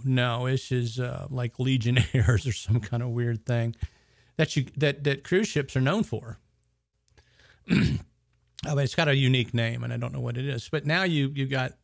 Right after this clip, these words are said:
you got that existing problem, and then you, because of close quarters, there's nowhere to go. But I mean, you're out in the middle of the sea and fresh air, and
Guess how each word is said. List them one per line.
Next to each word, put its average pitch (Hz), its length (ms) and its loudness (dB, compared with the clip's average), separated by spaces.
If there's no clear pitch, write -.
you 127 120 2
got 135 180 -2
that 147 240 0
existing 113 560 -4
problem, 117 560 -6
and 131 160 2
then 139 160 4
you, 143 180 2
because 135 380 2
of 143 100 -2
close 135 300 0
quarters, 196 460 -6
there's 123 260 -2
nowhere 131 400 4
to 127 60 0
go. 175 340 -2
But 120 160 0
I 120 60 0
mean, 120 160 2
you're 120 120 0
out 190 180 -2
in - 40 -12
the 123 60 0
middle 135 400 0
of 120 100 -6
the 113 100 -6
sea 208 460 -6
and 107 180 -8
fresh - 320 -6
air, 180 380 -2
and 127 200 -8